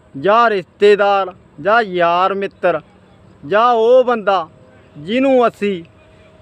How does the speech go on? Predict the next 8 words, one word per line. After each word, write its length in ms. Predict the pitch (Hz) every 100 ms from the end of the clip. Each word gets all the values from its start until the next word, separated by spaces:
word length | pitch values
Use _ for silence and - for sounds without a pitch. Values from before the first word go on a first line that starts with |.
| -
ਚੰਗਾ 420 | 196 196 196 196
ਨਹੀਂ 200 | 185 156 139 - - _ - _ - - - -
ਸਮਝਦੇ। 560 | 196 240 240 233 180 120 - - - - - _ _ _ - - _ - _ _ _ - _ -
ਤੁਸੀਂ 340 | 220 - 269
ਜ਼ਿੰਦਗੀ 580 | 175 196 196 233 214 247
'ਚ 280 | 196 220 180 - - - -
ਕਦੇ 360 | 196 214 262 254
ਵੀ 240 | 247 214